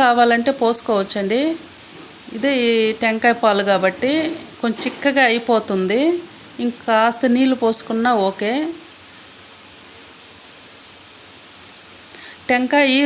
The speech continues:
రుబ్బేసే కంటే పాలు పోస్తే నీళ్ళు నీళ్ళుగా ఉన్నా కానీ తినొచ్చు, దానివల్ల నేను పాలే పోస్తాను. టెంకాయ రుబ్బేస్తే ఏమవుతుందంటే తొక్కులు తొక్కులుగా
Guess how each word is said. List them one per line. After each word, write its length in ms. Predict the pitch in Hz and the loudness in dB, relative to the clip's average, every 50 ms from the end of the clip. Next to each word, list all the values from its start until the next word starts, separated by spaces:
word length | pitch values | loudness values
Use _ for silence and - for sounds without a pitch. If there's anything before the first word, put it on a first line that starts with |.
| 262 | 2
రుబ్బేసే 440 | 254 226 208 233 269 269 269 - 254 247 - | 0 -2 0 0 0 2 2 0 -2 0 2
కంటే 260 | 240 226 226 226 254 262 254 - | 2 2 2 2 0 -2 -2 -2
పాలు 280 | 233 226 233 254 254 254 - | -4 0 0 0 0 0 0
పోస్తే 400 | 233 220 214 214 - - 254 269 311 349 339 330 - - - 240 240 | 0 0 0 0 0 2 4 4 4 4 2 0 -6 -8 -4 -2 0
నీళ్ళు 220 | 262 269 285 294 285 | 2 4 4 6 6
నీళ్ళుగా 260 | 285 285 277 254 226 247 240 | 6 6 4 4 2 2 2
ఉన్నా 160 | 233 220 220 214 220 | 4 2 0 0 0
కానీ 180 | 226 226 240 262 254 - | 0 0 0 0 -2 -2
తినొచ్చు, 440 | 240 220 220 220 - - - 180 170 - - - - - - - - - - - - - 185 208 | 0 0 -2 -2 -2 -4 -4 -4 -4 -6 -10 -14 -18 -18 -20 -20 -20 -20 -20 -18 -14 -2 2 2
దానివల్ల 480 | 214 214 214 220 214 214 214 220 233 269 302 285 247 | 2 2 2 2 2 4 4 4 4 4 4 4 2
నేను 240 | 214 214 214 220 247 277 302 302 285 - - - | 2 2 2 2 2 2 2 0 0 -4 -4 -4
పాలే 300 | 226 220 226 233 226 226 226 - | 0 0 2 2 2 2 2 2
పోస్తాను. 520 | 214 202 196 - - 214 196 190 190 220 254 302 330 320 - - - - - - - - - | 2 2 2 0 -2 -2 -2 -2 -2 0 0 0 -2 -2 -6 -12 -18 -18 -20 -20 -18 -4 -2
టెంకాయ 340 | 233 226 226 233 254 247 247 240 | 0 0 2 2 2 2 4 4
రుబ్బేస్తే 600 | 233 214 202 208 262 254 240 240 - - - 247 269 294 302 269 233 233 | 2 0 0 4 4 4 4 4 2 0 4 4 6 6 6 6 4 4
ఏమవుతుందంటే 840 | 240 233 233 226 214 214 - 208 196 196 196 196 190 190 185 254 277 311 302 294 - - | 4 4 4 4 2 2 0 0 0 2 2 2 2 2 2 4 4 4 4 2 0 0
తొక్కులు 320 | - 233 233 233 277 269 240 - | 0 0 2 0 0 -2 0 0
తొక్కులుగా 500 | 254 233 233 - - 240 226 233 226 254 | -2 -2 -2 -2 -4 -2 0 2 2 4